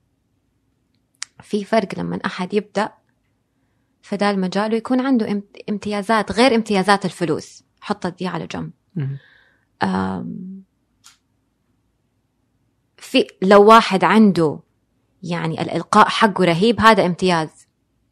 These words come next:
Speaker 1: إنه هو ات-، اتعلم وما أدري. لو مثلًا لل-، لل-، للبنت، لو هي تقدر تسافر مكان ما تبغى،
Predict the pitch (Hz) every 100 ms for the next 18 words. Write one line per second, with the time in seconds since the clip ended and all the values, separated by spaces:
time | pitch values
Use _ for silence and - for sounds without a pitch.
0 | - 170 170 170 170 - _ _ - -
1 | 151 165 165 165 - - - 196 _ -
2 | - - - 175 175 185 190 165 147 147
3 | - 156 147 - - 156 160 196 185 -
4 | - 160 165 - - _ _ _ _ _
5 | _ _ - 196 190 180 165 - 185 196
6 | - 185 175 170 - _ _ _ _ _
7 | _ _ _ 170 160 196 214 180 160 -
8 | 196 175 180 175 175